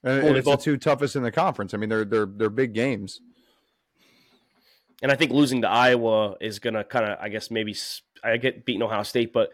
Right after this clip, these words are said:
Speaker 2: losing to Iowa might knock the committee down a little bit with them, even though Texas did lose to Oklahoma, who's twelve right now. But I think we can all agree it's maybe a little more res-, well-respected loss, too.
Speaker 1: If, if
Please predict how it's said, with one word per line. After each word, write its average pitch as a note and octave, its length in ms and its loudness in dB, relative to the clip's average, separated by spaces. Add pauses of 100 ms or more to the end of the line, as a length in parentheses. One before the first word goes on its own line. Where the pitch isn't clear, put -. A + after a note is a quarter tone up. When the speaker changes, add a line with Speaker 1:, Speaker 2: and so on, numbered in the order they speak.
(300)
Speaker 2:
losing C#3 300 2
to F2 80 -6
Iowa A2 500 4
might G#2+ 360 -4
knock A2+ 360 -4
the G#2+ 60 -14
committee A2 420 -6
down G#2+ 220 0
a - 20 -2
little G#2 160 -2
bit G2 120 -6
with - 120 -10
them, G#2+ 240 0 (480)
even A#2+ 220 2
though A2 100 4
Texas - 340 -2
did A#2 140 0
lose A2 180 -2
to A2+ 60 2
Oklahoma, A2 520 0 (120)
who's C#3 280 -4
twelve B2 320 4
right G2 160 0
now. F#2+ 280 -8
But A2 260 2 (680)
I A2+ 60 -4
think G#2+ 200 -4
we A#2 100 0
can A2+ 120 -2
all G#2 120 4
agree A2 200 0
it's - 160 -6
maybe A2 180 2
a G#2+ 40 2
little G#2+ 180 2
more G2 120 -2
res-, - 160 -12
well-respected G#2 680 0
loss, G2 400 0
too. F2 300 -6 (540)
Speaker 1:
If, D3+ 520 4
if B2+ 580 0